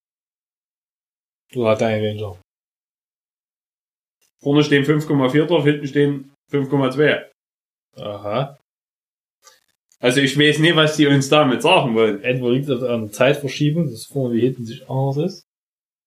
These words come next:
Speaker 1: Oder die haben da Etiketten falsch gedruckt, oder wir wollen ja schändlich belögen.
Speaker 2: Also das müssten wir lernen mit unserem Lieferanten.
Speaker 1: Da müssen wir, da
Speaker 2: Es ist jedenfalls ein Baustelsbier, also es ist ein, ein Chemnitzer Bier.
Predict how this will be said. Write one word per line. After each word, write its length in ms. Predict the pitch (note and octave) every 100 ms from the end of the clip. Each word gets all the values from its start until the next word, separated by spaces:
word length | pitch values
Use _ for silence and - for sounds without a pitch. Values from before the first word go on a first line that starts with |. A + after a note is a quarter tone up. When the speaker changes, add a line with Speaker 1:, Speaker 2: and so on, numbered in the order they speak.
| _ _ -
Speaker 1:
Oder 240 | C#3+ C#3
die 120 | B2+
haben 200 | A#2+ B2+
da 200 | B2 A#2
Etiketten 460 | A#2+ A#2 A2+ C#3+ E3+
falsch 300 | - D3 D3
gedruckt, 340 | C3 D#3 F3
oder 260 | C3 C#3 C3+
wir 80 | B2+
wollen 260 | C3 C#3
ja 220 | C#3 C3+
schändlich 480 | C3 - D#3+ C#3+ B2+
belögen. 460 | A#2+ D3 G#3+ B2 - _ _ _ _ _ _ _ _ _ _ _
Speaker 2:
Also 200 | - A2 -
das 240 | C#3 C#3 C#3+
müssten 420 | C#3+ F3 - C3
wir 140 | A#2
lernen 380 | A#2+ C#3 D#3 D#3
mit 80 | C#3
unserem 320 | C3 B2+ A#2+
Lieferanten. 640 | A#2+ A2+ A2 C#3+ D3+ D3+ - _ _ _ _ _ _ _ _ _ -
Speaker 1:
Da 100 | A#2
müssen 280 | D3 D3+
wir, 380 | F3 E3+ E3+ - _
da 220 | B2 A#2 -
Speaker 2:
Es 180 | C3 -
ist 100 | C#3+
jedenfalls 340 | F#3 F3+ E3+ C#3
ein 120 | A2
Baustelsbier, 640 | C3 G3+ - A2 - A2
also 160 | C#3+ C3+
es 100 | A#2+
ist 200 | C3 C3+
ein, 160 | A#2 G#2+
ein 220 | A2 G#2+
Chemnitzer 420 | - E3 A2 -
Bier. 260 | - G2 C#3+